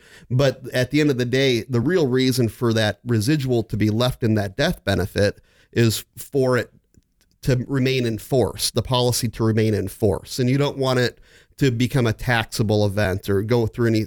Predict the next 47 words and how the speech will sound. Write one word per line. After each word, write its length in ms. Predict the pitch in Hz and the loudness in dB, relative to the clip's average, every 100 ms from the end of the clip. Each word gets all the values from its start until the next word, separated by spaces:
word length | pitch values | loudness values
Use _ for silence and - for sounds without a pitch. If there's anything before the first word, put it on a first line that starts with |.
| - | 0
any 180 | 123 113 | 0 0
situation 600 | 120 - 113 107 - 101 | -2 -2 -2 -2 0 -2
like 180 | 98 | -2
that. 280 | 135 127 - - - - | -2 -2 -4 -12 -20 -6
So 180 | 143 | -4
all 300 | - 147 202 | -2 -2 0
of 120 | 196 135 | 0 0
these 180 | 123 | -2
benefits 520 | 110 147 196 - 107 - | 0 -2 0 -2 -2 -2
that 160 | 98 | -4
paid 280 | - 135 113 | 0 0 0
you 100 | 113 | 0
out 240 | 170 190 | 0 0
were 140 | - 120 | 0 2
non-taxable. 1000 | 120 117 113 147 165 - 110 - 104 - - - | 2 0 0 0 -2 -2 -4 -2 -4 -6 -16 -4
Let's 260 | 139 190 - | 0 0 -2
say 220 | - 170 | -2 0
you 240 | 160 135 143 | 0 0 0
only 320 | 147 147 135 | 2 2 2
used 560 | 123 208 160 127 - - | 0 0 2 0 -2 -12
two 220 | - 180 160 | -4 0 2
hundred 400 | 156 139 131 - | 0 0 -2 -2
thousand 640 | 143 165 143 117 110 107 | 0 0 2 2 2 0
of 360 | 117 117 110 | 0 0 0
the 80 | 113 | -2
million 380 | 120 127 123 117 | 2 2 2 0
dollar 280 | 113 113 107 | 0 -2 0
benefit 440 | 120 135 117 - | 0 0 -2 -6
for 160 | - 113 | -2 0
long-term 500 | 110 107 101 113 104 | 2 0 -2 -2 0
care. 240 | 135 110 | 0 0
I'm 100 | 95 | 0
just 140 | 98 - | -4 -4
throwing 280 | 110 110 | 0 2
that 120 | 110 101 | 0 0
million 300 | 113 110 107 | 0 0 -2
dollar 260 | 107 107 | -2 -4
number 320 | 101 90 90 | -4 -6 -6
out 160 | - - | -6 -6
there 220 | 98 92 - - - - | -6 -6 -10 -20 -20 -4
just 140 | 113 - | -2 0
for 120 | 117 | 0
easy 260 | 120 110 | 0 0
math. 240 | 120 123 107 | 0 0 -2
If 60 | |
you 140 | 113 123 | -2 0
lose, 260 | 156 180 | 0 0